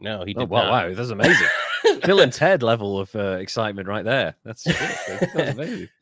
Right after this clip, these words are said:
Speaker 1: No, th-, he survived the Grim Winter in
Speaker 2: Oh.
Speaker 1: seventeen seventy-seven at Valley Forge. So,
Speaker 2: Right.
Speaker 1: long story short, this dude comes from a long line of patriarchs that served and leaders. His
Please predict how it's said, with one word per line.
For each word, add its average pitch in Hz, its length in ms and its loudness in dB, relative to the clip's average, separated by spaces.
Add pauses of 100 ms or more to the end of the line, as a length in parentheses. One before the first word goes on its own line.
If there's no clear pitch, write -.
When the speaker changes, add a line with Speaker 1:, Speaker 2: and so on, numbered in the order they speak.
(160)
Speaker 1:
No, 151 140 6
th-, 143 140 -6
he 185 160 2
survived 180 540 0
the 147 100 2
Grim 139 360 2
Winter 143 520 2
in 135 400 -2
Speaker 2:
Oh. 117 40 -8
Speaker 1:
seventeen 135 880 -6
seventy-seven 123 800 -4
at 110 180 -6
Valley 110 280 -6
Forge. 98 540 -8 (340)
So, 123 320 -2
Speaker 2:
Right. - 240 -8 (760)
Speaker 1:
long 160 280 0
story 151 260 -2
short, 127 280 -4
this 127 160 -4
dude 127 240 -6
comes 120 280 -4
from 120 300 -6
a 120 140 -2
long 110 420 -4
line 110 300 -4
of 107 160 -10
patriarchs 117 680 -6
that 110 180 -12
served 127 420 -2
and 110 120 -2
leaders. 117 420 -4
His 113 260 -8